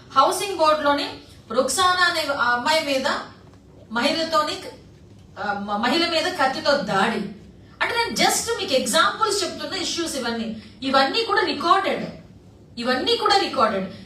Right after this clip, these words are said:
ఇన్ని సంఘటనలు జరుగుతుంటే క్రైమ్ రిపోర్ట్ ఏమో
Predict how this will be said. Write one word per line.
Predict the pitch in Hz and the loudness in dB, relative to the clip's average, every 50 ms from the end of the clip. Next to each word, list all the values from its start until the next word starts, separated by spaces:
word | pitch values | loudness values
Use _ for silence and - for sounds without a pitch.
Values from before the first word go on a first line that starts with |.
| - - | -10 -8
ఇన్ని | 277 339 392 453 508 508 | -6 -6 -2 2 2 4
సంఘటనలు | 480 453 440 427 427 427 415 392 392 381 339 | 4 4 2 2 0 -4 -4 -2 -2 -2 0
జరుగుతుంటే | 311 285 254 240 233 - 226 208 202 - 220 233 - - - - - - - - - | 2 2 0 0 -2 -4 -4 -4 -4 -4 -2 -2 -2 -4 -4 -10 -16 -18 -18 -10 -2
క్రైమ్ | - 262 262 320 - - | 2 2 4 4 2 0
రిపోర్ట్ | 466 453 453 415 415 415 403 403 | -4 -4 -2 0 0 0 2 2
ఏమో | 381 370 370 370 403 415 - - - - | 0 -2 -2 -2 0 0 0 0 -2 -6